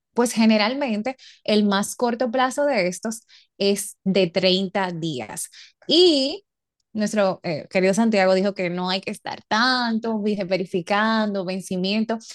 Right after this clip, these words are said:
y demás, pero sí realmente hay que estar un poquito más pendiente que cuando, eh, que en los fondos de inversión, que usted se puede quedar ahí todo el tiempo que desee, ya que no tienen vencimiento.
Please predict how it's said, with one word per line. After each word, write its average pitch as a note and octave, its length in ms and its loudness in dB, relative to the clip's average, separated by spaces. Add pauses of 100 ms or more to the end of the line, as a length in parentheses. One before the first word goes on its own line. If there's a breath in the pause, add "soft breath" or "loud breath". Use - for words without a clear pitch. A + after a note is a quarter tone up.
(260 loud breath)
y D4 160 0
demás, A#3 440 0 (200 soft breath)
pero A#3 300 -2
sí C4 400 -2
realmente A#3+ 480 -4
hay G3+ 80 -2
que G#3+ 80 -8
estar A3 160 -4
un A3+ 80 -2
poquito A3+ 300 -4
más A3 180 0
pendiente A3+ 720 -2
que F3+ 200 -4
cuando, E3 420 -4
eh, D3 180 -8
que E3 140 -2
en D#3+ 80 2
los E3 160 -2
fondos F3+ 400 0 (320 loud breath)
de G#3+ 140 0
inversión, A3+ 760 2
que E3 260 -4 (300)
usted F3+ 240 -8
se F#3 120 -2
puede G3+ 220 4
quedar G3+ 220 4
ahí G3 240 0
todo F#3 240 0
el G3+ 100 0
tiempo G#3+ 300 -4
que A3 120 -8
desee, A#3 460 -6 (420 loud breath)
ya F3+ 300 0
que G3+ 300 -2
no F#3 260 0
tienen F#3+ 500 0
vencimiento. G#3+ 920 0